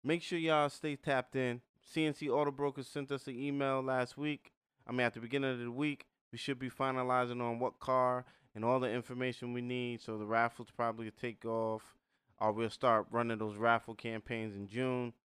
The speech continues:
So that's gonna be pretty dope. The playlist is sh-, shining so much light on so many independent artists. I'm, I'm happy with that. Ozzy Rain did a great job of curating that, and we just gonna keep growing,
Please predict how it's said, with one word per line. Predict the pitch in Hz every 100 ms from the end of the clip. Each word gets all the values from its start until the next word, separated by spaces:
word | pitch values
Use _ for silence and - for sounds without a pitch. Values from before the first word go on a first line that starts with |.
| _ _
So | 104
that's | 110 120
gonna | 120 113
be | 107
pretty | - 113
dope. | 101 117 113 - _ _ _ - -
The | 107
playlist | - - 151 160 151 135 -
is | 110 101
sh-, | - - - _
shining | - - 160 143 131
so | 120 156 156
much | 147 120
light | 117 135 139
on | 92 120
so | - 139
many | 139 135 120
independent | 131 127 - 139 127
artists. | 117 131 131 123 -
I'm, | 117 120
I'm | - 107
happy | 104 135 135 139
with | 127 127
that. | 127 127 120 _ _ _ _
Ozzy | - 120 113 113
Rain | 127 123
did | 120 113
a |
great | 104 117 127
job | 127 120 117
of | 113
curating | - 131 123 123 120 120
that, | 117 90
and | 104
we | 107
just | 113 110 -
gonna | 107
keep | - 123 104
growing, | 101 113 113 110